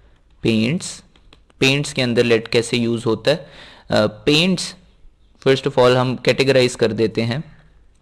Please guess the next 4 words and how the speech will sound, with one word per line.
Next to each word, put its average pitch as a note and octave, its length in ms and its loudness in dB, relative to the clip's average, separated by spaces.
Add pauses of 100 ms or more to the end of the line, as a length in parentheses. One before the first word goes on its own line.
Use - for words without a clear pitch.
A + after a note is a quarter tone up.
(1000)
We A#2+ 160 -2
have A2+ 220 2 (220)
paints, A#2 560 -2 (1900)
अ, G#2+ 320 -6